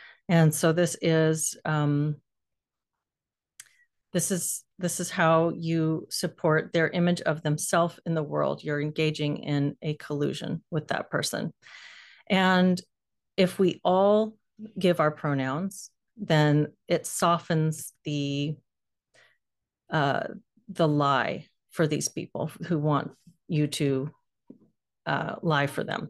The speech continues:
It softens that because it gives the illusion that we all do this. This is just how we engage with things. We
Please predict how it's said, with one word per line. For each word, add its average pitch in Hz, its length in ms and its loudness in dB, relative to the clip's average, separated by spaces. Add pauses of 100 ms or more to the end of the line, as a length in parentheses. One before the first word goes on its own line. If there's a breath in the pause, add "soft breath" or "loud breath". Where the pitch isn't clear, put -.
(120)
It 175 180 0
softens 170 540 2
that 156 240 0
because 156 240 -4
it - 100 -6
gives 160 160 0
the 156 140 -2
illusion 147 400 2
that 135 120 -2
we 156 120 -6
all 202 200 2
do - 160 -6
this. - 220 -14
This 160 220 -2
is 151 80 -4
just 156 200 -4
how 160 180 0
we 156 140 2
engage 147 380 -2
with 151 160 -6
things. 151 320 0 (580 loud breath)
We 160 420 2